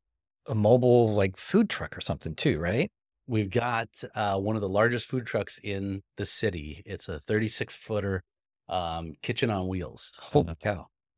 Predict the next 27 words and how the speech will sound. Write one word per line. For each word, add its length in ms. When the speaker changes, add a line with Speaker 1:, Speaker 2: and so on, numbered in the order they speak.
Speaker 2:
yeah. 360
And 220
it's, 240
uh, 320
it's 160
basically 400
to 80
support 300
our 80
catering. 420
So 680
when 160
we 100
go 420
on 180
site 360
somewhere, 500
we're 180
able 360
to 420
cook 200
the 100
food 580
and 540
produce 300
it 80
fresh 480